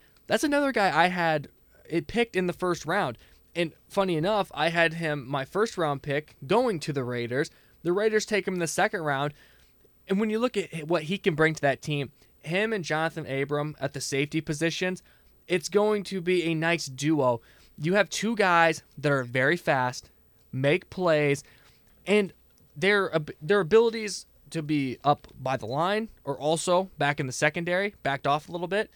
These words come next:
they can do both. You can be a box guy. You can be a single high guy. They can do whatever. And just to have that versatility that you can line up either or,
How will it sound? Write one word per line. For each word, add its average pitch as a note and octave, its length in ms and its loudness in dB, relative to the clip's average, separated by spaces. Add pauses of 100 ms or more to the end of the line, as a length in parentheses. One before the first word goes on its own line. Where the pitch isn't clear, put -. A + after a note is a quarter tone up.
(760)
they F#3+ 180 4
can A3+ 140 0
do A3 120 -2
both. G3 360 2
You F3 100 -6
can G3 100 -8
be A3 120 0
a G#3 60 2
box F3+ 320 0
guy. B2+ 100 -2
You D3 100 -2
can F3+ 80 -4
be A3 120 -2
a G3+ 40 4
single E3 320 -2
high C#3+ 180 0
guy. A2 260 -8 (300)
They F3+ 140 6
can A3+ 160 -2
do G#3 160 0
whatever. D3 520 -2 (460)
And D#3+ 240 -2
just F#3 200 -4
to F#3+ 80 -2
have E3 320 0
that C3 140 0
versatility D3 760 -4 (100)
that C#3 80 -2
you C#3+ 80 0
can C#3+ 180 -6
line C#3+ 260 -2
up D3 240 -2
either C#3+ 300 0
or, D3 400 -4